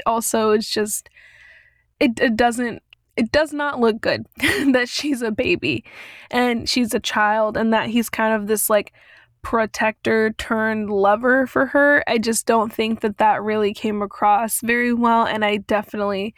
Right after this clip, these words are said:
see how it is very, very, very, um, problematic, and it's, it's very, like, uh, he's grooming her, essentially.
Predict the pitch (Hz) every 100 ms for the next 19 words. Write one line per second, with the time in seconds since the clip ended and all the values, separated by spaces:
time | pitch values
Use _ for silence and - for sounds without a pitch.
0 | - - - - - - - 240 240 233
1 | 226 214 - 214 226 214 220 208 202 202
2 | - - - 196 214 208 196 226 262 294
3 | 190 185 - - 190 175 190 - _ _
4 | 214 214 220 208 226 233 233 226 220 220
5 | - - 214 214 226 220 233 233 220 208
6 | 226 - 240 269 226 214 226 - 240 220
7 | 226 202 196 214 196 220 262 226 - 233
8 | - - - 240